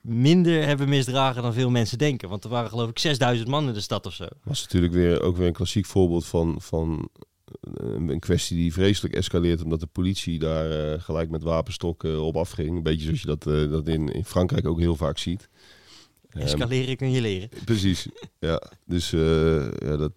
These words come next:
Speaker 2: dat is ook wel algemeen wel be-, inderdaad bekend. Er zaten wel allerlei, eh, keerzijdes aan, eh, zonder het uiteraard goed te willen praten.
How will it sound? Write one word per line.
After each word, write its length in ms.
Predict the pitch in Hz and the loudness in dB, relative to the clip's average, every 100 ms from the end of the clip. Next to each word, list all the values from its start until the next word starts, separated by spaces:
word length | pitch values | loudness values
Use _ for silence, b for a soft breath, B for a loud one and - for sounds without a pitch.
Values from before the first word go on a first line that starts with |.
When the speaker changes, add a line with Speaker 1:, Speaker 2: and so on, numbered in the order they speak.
| - | -6
Speaker 2:
dat 200 | 85 - | -6 -4
is 160 | 82 | -4
ook 80 | - | -2
wel 100 | 64 | -2
algemeen 320 | 69 80 73 | -2 0 0
wel 140 | 71 67 | 0 -2
be-, 120 | 50 | -4
inderdaad 380 | - 73 71 71 | -4 0 0 -2
bekend. 360 | 78 65 65 69 | -4 -2 -2 -2
Er 280 | 71 80 | -2 0
zaten 240 | 78 82 82 | 2 2 4
wel 120 | 80 | 4
allerlei, 380 | 78 78 78 73 76 | 4 4 2 2 -2
eh, 80 | 76 | -2
keerzijdes 580 | 82 78 80 73 73 | -2 0 0 -2 -4
aan, 280 | 64 64 71 | -4 -4 -4
eh, 100 | 62 64 | -4 -6
zonder 300 | - 90 80 | -2 0 2
het 260 | 73 - | 0 -4
uiteraard 380 | - 78 73 71 | -4 -2 -2 -2
goed 180 | - 80 | -4 -8
te 60 | - | -4
willen 200 | 73 - | -6 -4
praten. 420 | 71 65 92 | -4 -6 -6